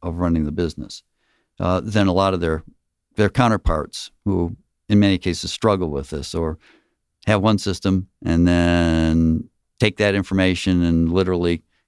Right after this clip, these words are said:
copy it down and key it into another system and so forth. So it becomes very inefficient. Um, and, and, and the whole concept here and the important,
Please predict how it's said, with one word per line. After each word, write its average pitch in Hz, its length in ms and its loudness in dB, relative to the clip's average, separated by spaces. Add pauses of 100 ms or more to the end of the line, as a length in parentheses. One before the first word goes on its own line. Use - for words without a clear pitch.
copy 104 300 0
it 76 100 -6
down 92 440 0
and 78 480 -2
key 117 200 2
it 104 60 0
into 95 340 -2
another 87 280 2
system 80 480 -2
and 73 340 -2
so 95 180 0
forth. 73 260 -10
So 87 100 -6
it 78 80 -6
becomes 85 300 -6
very 85 240 -4
inefficient. 85 540 -6 (640)
Um, 95 360 -2 (360)
and, 120 320 0 (320)
and, 131 180 4
and 135 200 4
the 131 60 2
whole 190 220 2
concept 160 640 -2
here 92 380 -2
and 90 120 -2
the 98 60 0
important, 95 600 0